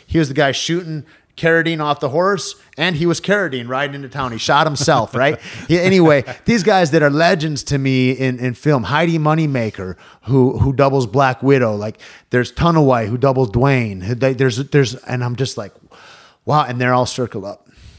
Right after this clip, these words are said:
And I'm like, "Man,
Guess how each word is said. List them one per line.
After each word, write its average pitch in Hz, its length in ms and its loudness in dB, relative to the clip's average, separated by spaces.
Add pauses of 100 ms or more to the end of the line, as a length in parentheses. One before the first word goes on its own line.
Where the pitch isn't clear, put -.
(1040)
And 95 180 -10
I'm 98 200 -8
like, 82 180 -14
"Man, 120 600 -10